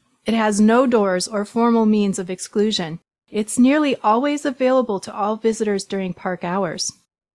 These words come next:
It's filled with picnic tables and offers a place to rest out of the sun and weather.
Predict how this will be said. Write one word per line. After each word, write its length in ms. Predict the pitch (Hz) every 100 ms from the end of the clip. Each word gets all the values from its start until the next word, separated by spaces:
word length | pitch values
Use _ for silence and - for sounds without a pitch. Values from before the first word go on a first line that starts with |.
| _ -
It's 160 | 214
filled 260 | - 202 185
with 160 | - -
picnic 380 | 269 269 269
tables 540 | - 254 233 226 220 208
and 100 | 185
offers 380 | 196 208 208 196
a 60 |
place 400 | - 214 214 214
to 120 | - 185
rest 400 | 202 208 208 202
out 140 | 190
of 100 | 180
the 120 | 202
sun 280 | 190 196 180
and 160 | 180 185
weather. 460 | 196 185 165 170